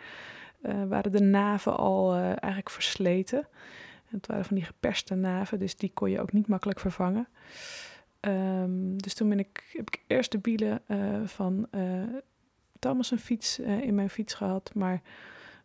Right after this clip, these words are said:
eh, al snel ben ik op zoek gegaan naar nieuwe wielen. En ik moet zeggen dat het ook echt een leuke upgrade is die je zo'n, ehm, nou, in het eerste gezicht, eh, instapfiets, eh, kan geven door de nieuwe wielen in te zetten.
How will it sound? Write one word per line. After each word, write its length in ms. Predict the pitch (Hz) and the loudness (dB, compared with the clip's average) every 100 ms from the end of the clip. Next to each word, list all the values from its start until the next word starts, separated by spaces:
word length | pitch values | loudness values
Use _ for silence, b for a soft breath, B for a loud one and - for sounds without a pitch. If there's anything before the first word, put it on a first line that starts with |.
| _ - | _ -6
eh, 440 | 190 185 185 190 247 233 | -2 -2 -2 -4 -6 -4
al 120 | 202 | -4
snel 240 | - 196 | 0 2
ben 100 | 190 | 2
ik 120 | 190 | 0
op 100 | - | 0
zoek 180 | - 214 | 0 -2
gegaan 200 | - 196 | 0 2
naar 100 | 185 | 4
nieuwe 260 | 185 202 170 | 6 6 4
wielen. 220 | 180 180 | 2 0
En 40 | |
ik 100 | 220 220 | 0 0
moet 140 | 220 | 0
zeggen 200 | 226 214 | 0 2
dat 160 | 202 196 | 2 2
het 140 | - | 0
ook 120 | 196 | 0
echt 220 | - - | -2 -2
een 120 | 196 180 | 0 2
leuke 340 | 185 185 - - | 2 0 -4 -2
upgrade 500 | 196 - 190 185 185 | -4 0 0 0 0
is 160 | 196 - | -2 -2
die 140 | 185 | -2
je 80 | 190 | 0
zo'n, 400 | 180 180 175 196 | 0 0 0 -2
ehm, 400 | - 175 170 165 165 - b b b b b _ _ - | -4 -4 -2 -2 -4 -6 b b b b b _ _ -6
nou, 260 | 202 170 | -4 -4
in 60 | 180 | -6
het 120 | - _ - | -8 _ -8
eerste 300 | - 208 - | -2 -2 -4
gezicht, 520 | - 180 180 - - - | -6 -4 -4 -8 -12 -6
eh, 120 | 185 - | -4 2
instapfiets, 880 | 226 226 - 175 - 202 - - 185 | 4 4 2 -2 -2 -4 -2 -2 0
eh, 120 | 175 185 | -2 0
kan 180 | 180 180 | -2 0
geven 480 | 196 180 175 214 | 2 0 0 -4
door 120 | 214 185 | -2 0
de 80 | |
nieuwe 260 | 190 185 185 | 2 2 0
wielen 220 | 185 185 | -2 -2
in 80 | 190 | -4
te 80 | - | -4
zetten. 360 | - 175 294 | -6 -4 -4